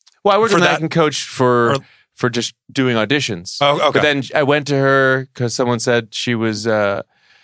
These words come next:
Speaker 1: that she was really good, and I didn't know about this dream thing, and I was like, "Oh, I'll try it." And I just had, like, these things started coming out that just made sense with the record I was making and the alter ego I had, and, like, the fact that I had a twin that,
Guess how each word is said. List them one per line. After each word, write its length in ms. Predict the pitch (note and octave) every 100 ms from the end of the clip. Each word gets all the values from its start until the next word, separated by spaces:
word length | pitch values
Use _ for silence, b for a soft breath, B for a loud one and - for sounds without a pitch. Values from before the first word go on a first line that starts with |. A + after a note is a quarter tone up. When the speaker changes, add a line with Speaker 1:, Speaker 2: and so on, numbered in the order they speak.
| b b b b -
Speaker 1:
that 60 |
she 120 | -
was 160 | C3+ A#2
really 200 | C3 B2
good, 480 | C#3 E3 C#3 C#3 E3+
and 100 | A#2+
I 60 | C3
didn't 160 | C3+
know 100 | B2+
about 140 | B2+ A#2
this 140 | A2+
dream 260 | - C#3+ C#3
thing, 200 | B2+ A2+
and 60 |
I 40 | A2
was 100 | A2
like, 120 | A2+
"Oh, 100 | B2
I'll 60 |
try 320 | A2+ C3 C3+ C#3
it." 140 | A#2
And 60 | A#2+
I 60 |
just 200 | A2+ A#2+
had, 200 | A#2+ B2
like, 340 | A#2+ A#2 A2 - _ _ _ _ _ _ _ _ _ _ _ -
these 380 | B2 A2+ - - _ _ _ _ _ _
things 240 | D#3+ E3+
started 240 | - C3 A#2
coming 300 | B2+ A#2+ B2
out 220 | D3+ C#3+
that 160 | A2 -
just 200 | A2+ -
made 220 | A#2 A#2
sense 360 | - A#2+ A#2 A#2
with 140 | G#2+
the 100 | G#2+
record 340 | A2+ B2 C3
I 60 | A#2+
was 120 | A#2
making 320 | B2 A#2+ A#2+
and 240 | A#2 A2 G#2
the 120 | F#2+
alter 360 | G#2+ A#2 A#2 B2
ego 800 | B2+ A#2 A#2+ A2+ A2+ A2+ A2+ -
I 120 | A#2
had, 520 | A2+ A2+ A2+ A2+ A#2
and, 180 | G#2+ G#2
like, 200 | F#2 E2+
the 80 | G#2
fact 260 | A#2 G#2+ A2
that 120 | G#2+
I 40 |
had 140 | G#2+ G#2
a 40 |
twin 420 | G2 - A2+ A2+
that, 180 | A2 G2+